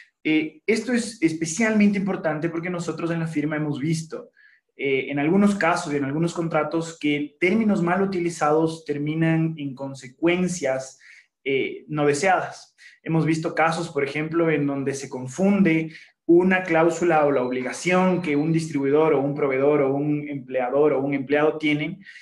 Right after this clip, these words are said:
simple y llanamente porque los nombres son parecidos. Y nuevamente, como no existe legislación en Ecuador,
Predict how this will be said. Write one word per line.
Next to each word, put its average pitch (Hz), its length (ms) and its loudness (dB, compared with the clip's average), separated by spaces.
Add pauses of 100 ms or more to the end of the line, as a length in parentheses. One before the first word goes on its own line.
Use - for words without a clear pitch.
(180)
simple 208 340 2
y 190 40 2
llanamente 185 420 2
porque 160 260 -4
los 131 220 -2
nombres 160 340 2
son 147 180 -6
parecidos. 143 680 -2
Y 165 60 -4
nuevamente, 185 540 2
como 151 240 -10
no 170 100 -2
existe 208 440 -2
legislación 165 680 -4
en 143 120 -4
Ecuador, 147 500 2